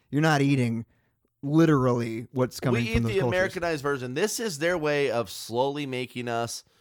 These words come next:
Speaker 2: shut-ins, where we gotta be chainsawed
Speaker 1: No,
Speaker 2: out of our
Speaker 1: okay, okay.
Speaker 2: beds.
Speaker 1: No, no, no. They are not,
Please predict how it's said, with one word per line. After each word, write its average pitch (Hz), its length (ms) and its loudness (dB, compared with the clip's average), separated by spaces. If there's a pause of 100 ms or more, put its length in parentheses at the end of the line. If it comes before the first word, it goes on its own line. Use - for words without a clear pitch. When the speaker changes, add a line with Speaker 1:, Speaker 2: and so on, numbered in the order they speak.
Speaker 2:
shut-ins, 110 760 -4
where 120 140 0
we 135 120 -4
gotta 131 240 0
be 117 160 -8
chainsawed 139 800 -4
Speaker 1:
No, 302 100 4
Speaker 2:
out 139 180 4
of 151 80 0
our 143 60 4
Speaker 1:
okay, 156 100 4
okay. 131 40 4
Speaker 2:
beds. 123 260 2
Speaker 1:
No, 160 80 4 (120)
no, 117 80 -2
no. 107 40 -8 (220)
They 214 240 4
are 214 140 4
not, - 140 2